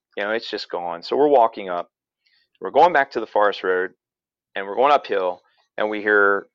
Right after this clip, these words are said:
knocking coming from the one mountain a-, area that it always comes from. And I'm just like, <sighs> and I'm like,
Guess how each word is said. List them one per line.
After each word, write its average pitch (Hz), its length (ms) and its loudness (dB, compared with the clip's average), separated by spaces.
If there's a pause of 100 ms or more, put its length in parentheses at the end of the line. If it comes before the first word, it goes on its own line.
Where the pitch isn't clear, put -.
knocking 107 480 0
coming 92 320 -6
from 87 340 -4
the 87 80 -8
one 87 220 -6
mountain 104 380 2
a-, - 340 -12
area 82 320 0 (220)
that 82 100 0
it 85 80 0
always 87 260 0
comes 107 240 -4
from. - 280 -14
And 50 100 -20
I'm 50 160 -20
just - 240 -20
like, - 200 -10 (520)
<sighs> - 1500 -20
and 110 80 -6
I'm 113 120 -4
like, 110 240 0